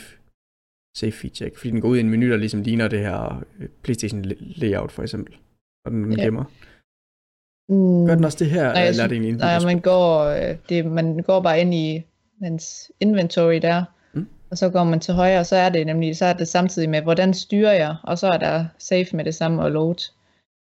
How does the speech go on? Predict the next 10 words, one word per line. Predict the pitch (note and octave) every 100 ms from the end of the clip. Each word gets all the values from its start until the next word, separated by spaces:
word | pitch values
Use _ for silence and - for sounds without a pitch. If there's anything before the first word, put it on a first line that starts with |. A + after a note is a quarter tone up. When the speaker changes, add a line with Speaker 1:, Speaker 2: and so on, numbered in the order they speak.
| _ _ -
Speaker 2:
Øh, | E3 D#3 D#3 F3
så | F3
det | F#3 F3+
er |
ikke | F#3 F#3
det | E3
samme | F3 F3 E3+
som | E3 D#3 D#3+ - _ _ _ _ _ _ _ -
selve | E3+ D#3+
Switch-menuen. | E3 F#3 F3 E3 D#3 D#3+